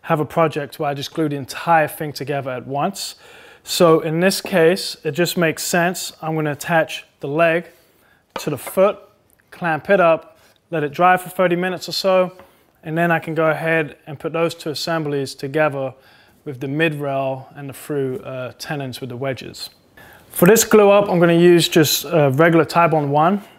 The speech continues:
That's typically the glue I go to for most projects.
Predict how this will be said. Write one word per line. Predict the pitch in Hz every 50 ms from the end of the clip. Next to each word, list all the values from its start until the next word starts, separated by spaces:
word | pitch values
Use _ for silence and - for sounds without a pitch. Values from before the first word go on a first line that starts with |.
| - _ -
That's | 220 196 156 135
typically | - - - 160 - - 160
the | 147 143
glue | 127 - 151 156 151 147 143 123 117 -
I | 151 147 139
go | 127 139 147 147
to | 147 - 160 135
for | - 139
most | 135 139 143 120 - -
projects. | - 156 156 131 127 131 131 143 - - - - -